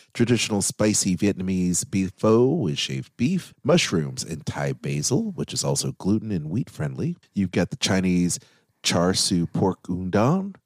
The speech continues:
with mushrooms, bok choy, and soy pickled egg, and Thai shrimp and coconut curry rice noodles with shiitake mushrooms and Thai basil, also gluten friendly,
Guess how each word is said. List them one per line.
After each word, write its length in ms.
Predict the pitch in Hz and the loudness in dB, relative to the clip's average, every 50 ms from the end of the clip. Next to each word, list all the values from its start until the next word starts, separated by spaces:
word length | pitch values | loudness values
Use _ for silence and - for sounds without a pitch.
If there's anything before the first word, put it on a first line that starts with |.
| _ _ | _ _
with 320 | 156 175 85 82 76 - | -2 0 0 0 -2 -4
mushrooms, 600 | 78 95 107 117 - - 131 131 135 147 - - - _ _ _ | -4 -4 -4 -4 -2 -2 -2 -2 -2 -4 -8 -10 -14 _ _ _
bok 200 | - - - - | 0 0 0 0
choy, 480 | - - - 90 82 80 78 73 71 67 | -2 2 4 4 4 4 4 2 0 -2
and 140 | 65 64 - | -4 -4 -4
soy 320 | - - 85 78 73 73 | -2 0 2 2 2 0
pickled 400 | - - - - - 127 139 - | 0 -4 -8 -8 -10 -12 -8 -4
egg, 260 | 87 156 196 - - - _ _ | -2 -2 -2 -4 -8 -16 _ _
and 260 | 135 139 151 156 156 - _ _ | 0 2 2 0 -2 -6 _ _
Thai 340 | - - - 160 131 101 90 | -4 0 2 2 2 2 2
shrimp 440 | 87 - - - 104 92 76 - - | 2 0 0 2 0 0 0 -2 -4
and 160 | 80 78 - | -8 -6 -4
coconut 360 | - - 104 - 92 82 - | 0 0 0 0 0 -4 -4
curry 220 | - - 98 90 85 | -2 0 2 4 4
rice 320 | 80 87 90 87 - - | 4 4 2 2 0 0
noodles 300 | 87 85 80 87 92 87 | 0 0 0 0 0 0
with 140 | 76 78 78 | -2 -2 -2
shiitake 420 | - - - 110 90 85 - 80 | -2 -4 -2 -2 -2 -2 -4 -4
mushrooms 400 | 76 80 80 - - 92 80 73 | -4 -4 -4 -2 -2 -4 -4 -4
and 160 | - 67 73 - | -6 -8 -8 -8
Thai 220 | - - 78 73 | -6 -4 -4 -4
basil, 460 | 65 - 71 78 - - 101 110 - _ | -4 -4 -4 -4 -2 -2 -4 -4 -4 _
also 460 | - 85 - - - - 67 67 - - | -6 -6 -4 -4 -2 -2 0 -2 -2 -4
gluten 300 | - 139 135 - - - | -6 -6 -4 -4 -6 -12
friendly, 520 | - - - 76 - - 190 226 185 175 | -14 -6 -4 -4 -4 -2 -2 -4 -4 -4